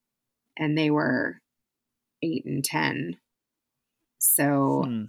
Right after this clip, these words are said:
Speaker 1: I felt like if they just stayed on top of reading and writing, I would be happy through those months. And so I hired a tutor. I ended up hiring a tutor for, like, a year. And that tutor really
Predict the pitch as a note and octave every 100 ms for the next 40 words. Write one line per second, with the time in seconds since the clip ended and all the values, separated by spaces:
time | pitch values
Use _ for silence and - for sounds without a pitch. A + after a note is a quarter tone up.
0 | _ - C#3+ D3 C3 C3+ C3 C#3 - _
1 | - D3 D3 C#3 C#3 D3+ C3+ C3+ C#3 C3+
2 | C3 C#3 C3+ C3 C3+ C#3 - F2 E2+ D#2+
3 | - - _ _ _ _ _ - C3+ C3
4 | - D#3 - - _ - C#3+ - - D3+
5 | C#3 F#2 - - C#3 E3+ D3+ D3 D#3 D#3
6 | C#3 - E3+ D#3 C3+ D3+ E3 C3 C#3 C#3
7 | C#3 C3 C#3 C#3+ C3+ C3+ C3 B2+ A#2+ C3
8 | C#3 - - - _ _ _ _ - C#3+
9 | C#3 C#3 C#3+ C#3 C3+ - - _ _ _
10 | - D3 D#3 - - - G#3+ E3 C#3+ C#3+
11 | D#3 - _ _ _ _ D#3+ F3 E3+ D#3+
12 | D3+ D3 -